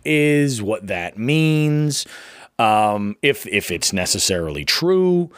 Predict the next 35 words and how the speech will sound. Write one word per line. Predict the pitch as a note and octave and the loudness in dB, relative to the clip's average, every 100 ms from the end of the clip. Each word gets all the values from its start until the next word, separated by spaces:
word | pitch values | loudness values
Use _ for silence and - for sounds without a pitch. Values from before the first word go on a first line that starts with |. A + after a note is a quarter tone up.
| - - - | -20 -20 -2
um, | A2 G#2 G#2 G2+ G2+ G2 | 0 2 2 2 0 0
if, | C3 C3 - | 0 0 -2
if, | C#3+ B2 - | -2 -2 0
if | B2 G#2+ | -4 -2
we're | G#2+ C3+ B2 | -2 -2 0
just | A#2 A#2+ - | 0 -2 0
having, | A2+ G2+ G2+ G2 | -2 -2 -6 -6
you | A2 G#2+ | -4 -2
know, | |
having | A#2 A#2 A2 | 0 -2 -2
this | G2+ | -2
conversation, | A#2 G#2 G2 A#2+ C3+ A#2 G#2+ G2 | -2 -2 -2 2 2 2 -4 -2
this | G2+ G2+ | -4 -4
discussion, | G#2 - B2+ B2 G#2 | -4 0 2 2 0
and | F#2+ | -4
it's | F#2 | -2
all | A2 G#2 | 2 2
semantics | - G2 A2+ A#2 A2 G#2+ | 0 0 0 2 0 -2
because | - F2+ G2+ | -6 -6 -6
it's | F2+ - | -6 -6
just, | A2 - - | -6 -6 -4
you | G2+ | -4
know, | F#2+ | -2
the | E2+ | -4
use | F#2+ G#2+ - | 0 0 -2
of | F2 C2+ | -6 -8
terms, | - A2 C3 E3 F3+ - - - - - | -4 -2 -2 -2 -4 -8 -14 -20 -20 -4
you | C3 | 0
know, | A2+ | 2
to | G2+ | 0
describe | G#2+ G#2+ - A2+ G#2+ F#2 G2+ | -2 -2 2 4 4 0 -4
specific | - - A2 G#2+ G2 | -2 0 2 0 2
elements | A#2 E3 F3+ F3+ | 4 4 4 4
of, | A#2+ E2 - | 0 -2 -4
of, | G#2+ F#2 E2 C#2 - | -4 -4 -6 -16 -20